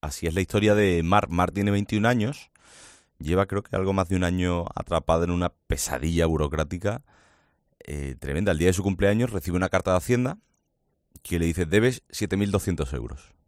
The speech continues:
por una supuesta estafa al Estado". ¿Cuál es el delito? Que figura como pareja de hecho de un hombre sin papeles al que Mar no ha visto ni conoce. Todo empieza en abril de dos mil veintitrés.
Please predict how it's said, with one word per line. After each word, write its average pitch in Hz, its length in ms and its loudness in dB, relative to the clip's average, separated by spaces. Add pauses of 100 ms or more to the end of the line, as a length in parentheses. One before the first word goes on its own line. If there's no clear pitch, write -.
(440)
por 95 140 4
una 101 160 4
supuesta 92 440 -2
estafa 120 380 0
al 98 60 2
Estado". 69 400 -6 (1160)
¿Cuál 101 140 4
es 117 80 4
el 127 100 0
delito? 127 440 0 (560)
Que 90 100 0
figura 92 400 2
como 107 240 0
pareja 98 380 2
de 101 120 2
hecho 110 220 -2
de 107 160 0
un 98 100 2
hombre 104 220 0
sin 101 180 -4
papeles 117 640 -2 (1400)
al 73 220 -4
que 73 80 -4
Mar 76 240 0
no 85 100 2
ha 80 60 2
visto 87 240 0
ni 78 100 -2
conoce. - 340 -6 (1200)
Todo 107 140 6
empieza 120 280 4
en 127 60 6
abril 107 320 4
de 98 280 4
dos 95 200 2
mil 95 160 2
veintitrés. 98 640 -2